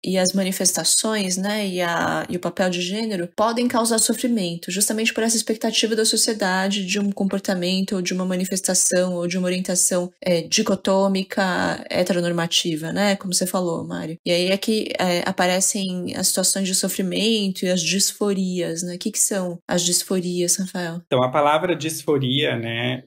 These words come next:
Speaker 2: significa sofrimento. Disforia é sofrimento, né? Isso significa sofrimento. Então, disforia de gênero quer dizer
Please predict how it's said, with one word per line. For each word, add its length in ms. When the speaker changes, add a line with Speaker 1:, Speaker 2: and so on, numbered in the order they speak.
Speaker 2:
significa 580
sofrimento. 880
Disforia 720
é 140
sofrimento, 520
né? 260
Isso 260
significa 760
sofrimento. 600
Então, 240
disforia 440
de 140
gênero 500
quer 140
dizer 540